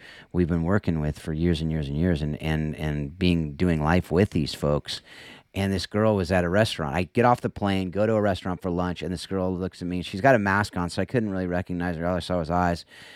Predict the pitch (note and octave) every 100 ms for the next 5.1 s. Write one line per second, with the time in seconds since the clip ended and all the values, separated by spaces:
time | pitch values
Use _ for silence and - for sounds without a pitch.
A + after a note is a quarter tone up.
0 | - - - F#2 G2 D#3+ D#3+ F#3 G#3+ D3
1 | D#2 - _ _ _ _ _ _ _ _
2 | G#2+ G#2+ G2 G2+ F2 - _ _ _ _
3 | _ _ - A#2+ A#3 - C#3+ F#3 G3+ B3
4 | G2+ G2+ - G2+ B2+ F3+ A3 D4+ D4+ D#3
5 | F#2